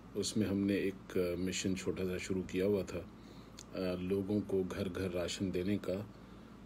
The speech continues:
और अल्हम्दुलिल्लाह उसमें आप लोगों ने भी participate किया है, जिसने भी किया है अल्लाह उसे कबूल करेगा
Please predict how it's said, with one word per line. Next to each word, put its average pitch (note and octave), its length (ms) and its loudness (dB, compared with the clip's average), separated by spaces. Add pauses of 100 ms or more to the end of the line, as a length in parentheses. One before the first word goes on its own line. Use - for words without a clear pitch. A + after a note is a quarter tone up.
(260)
और E2+ 140 0
अल्हम्दुलिल्लाह F2+ 580 0
उसमें F2+ 680 0
आप - 500 -6
लोगों F#2+ 260 0
ने F#2+ 120 0
भी F2+ 120 -2
participate F#2 680 0
किया F#2+ 240 0
है, F#2 240 2
जिसने D3+ 320 4
भी C#3 140 4
किया F#2 260 2
है G2 140 2
अल्लाह F#2+ 260 0
उसे F#2 220 0
कबूल F#2 340 0
करेगा G2+ 460 2